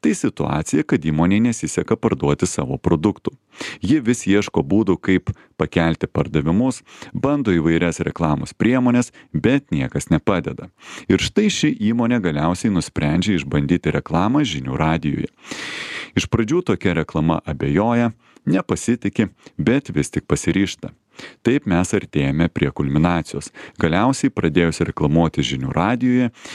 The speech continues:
įmonės produktų pardavimai smarkiai išauga, visi patenkinti ir laimingi. Taškas – laiminga pabaiga. Aišku,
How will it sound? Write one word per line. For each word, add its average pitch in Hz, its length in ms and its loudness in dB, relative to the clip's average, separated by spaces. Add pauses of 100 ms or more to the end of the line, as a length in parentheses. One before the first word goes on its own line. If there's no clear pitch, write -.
(120)
įmonės 151 400 0
produktų - 480 0
pardavimai 76 600 2
smarkiai - 580 -2
išauga, 113 520 0 (380)
visi - 240 0
patenkinti 101 800 0
ir 78 180 -2
laimingi. 76 560 2 (460)
Taškas – 120 480 -2 (260)
laiminga 73 560 2
pabaiga. 78 460 0 (640)
Aišku, 123 460 0